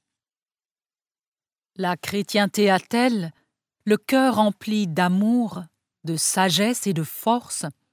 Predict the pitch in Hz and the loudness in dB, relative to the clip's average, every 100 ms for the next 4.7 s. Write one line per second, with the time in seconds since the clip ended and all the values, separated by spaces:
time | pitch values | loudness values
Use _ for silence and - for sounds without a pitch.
0 | _ _ _ _ - 233 - 254 - - | _ _ _ _ 0 0 4 0 0 -2
1 | 294 226 196 196 185 190 233 190 185 180 | 0 2 0 2 0 0 -2 0 0 2
2 | 208 202 208 233 220 214 202 196 214 262 | 0 0 0 0 2 2 2 0 -2 -4
3 | - _ _ _ _ _ _ _ _ - | -8 _ _ _ _ _ _ _ _ -4
4 | 170 - 160 175 190 196 | -4 -2 -4 -2 -2 -2